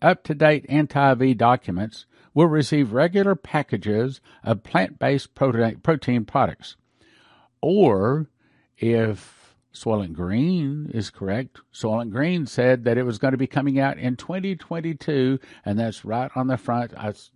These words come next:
put that out here, I don't know, two or three weeks ago, right on the front of their video cover. Soylent Green in twenty twenty-two. And if you go to Revelation eighteen and the ten horns that, uh, shall make war,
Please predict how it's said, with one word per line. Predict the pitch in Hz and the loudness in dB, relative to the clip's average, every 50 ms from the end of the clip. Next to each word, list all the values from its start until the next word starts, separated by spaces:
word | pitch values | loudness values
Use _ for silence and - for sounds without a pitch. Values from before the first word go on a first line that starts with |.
| 107 98 | -20 -14
put | - - 110 - | -8 -6 0 4
that | 135 131 127 131 | 6 6 6 6
out | 127 123 120 | 4 4 2
here, | 127 131 135 | 2 0 0
I | 131 123 | 0 0
don't | 113 107 | 0 0
know, | 107 101 85 | -2 -4 -4
two | - - 139 | -4 -2 -2
or | 127 | -2
three | - - 117 113 113 | -2 -2 -4 -4 -2
weeks | 113 143 151 - - | -2 -2 -4 -4 -6
ago, | - 131 131 131 135 - _ - - - _ | -2 2 2 2 2 0 _ -18 -20 -14 _
right | - 147 170 202 | 4 6 6 6
on | 208 208 196 | 6 4 0
the | 170 | 0
front | - - 196 196 190 170 | 0 0 0 0 2 2
of | - - 156 156 151 | 2 2 2 2 2
their | 160 156 156 | 0 0 0
video | 151 156 185 185 180 156 127 117 | 0 0 2 2 4 2 2 0
cover. | - - 107 87 76 - - - _ _ _ _ | 0 0 0 0 0 -4 -12 -18 _ _ _ _
Soylent | - - - - 151 156 185 202 196 165 | -20 -14 -8 -6 -4 -2 -2 -2 -2 -2
Green | 123 131 123 120 117 117 113 117 113 _ _ _ _ _ _ - | -2 -2 0 0 0 0 0 -2 -4 _ _ _ _ _ _ -10
in | 98 98 95 | -8 -8 -8
twenty | - - 147 165 180 180 170 | -8 -6 -4 -2 0 -2 -2
twenty-two. | - - - 156 151 151 151 139 - - 123 107 95 92 101 - _ _ _ _ _ | -4 -6 -4 -2 -2 -2 -2 -4 -4 -4 -2 -2 -2 -2 -6 -8 _ _ _ _ _
And | - 107 123 | -4 -2 -2
if | 135 107 | -2 -2
you | 123 127 | 0 2
go | 139 135 | 4 4
to | 123 107 | 4 2
Revelation | 120 139 143 139 139 135 139 131 - - 135 | 2 2 2 4 2 2 2 0 0 -2 -2
eighteen | 131 131 - - 135 131 135 135 123 | -2 -2 -4 -4 -4 -2 0 -2 -2
and | 117 107 | -2 -4
the | 107 110 | -6 -6
ten | 101 127 135 139 | -4 -4 -4 -2
horns | 139 113 127 135 135 135 135 135 127 - - _ _ - - - - - _ - | -2 -2 -2 -2 -2 -2 -4 -6 -8 -10 -14 _ _ -20 -20 -20 -20 -20 _ -6
that, | - 113 113 120 120 113 - - - | -2 0 2 2 0 0 -2 -4 -2
uh, | 120 117 113 117 120 | 0 0 0 0 -2
shall | 113 - 127 | -4 -4 -2
make | 120 117 113 - - | -2 -2 -4 -4 -6
war, | 120 101 92 | -10 -12 -12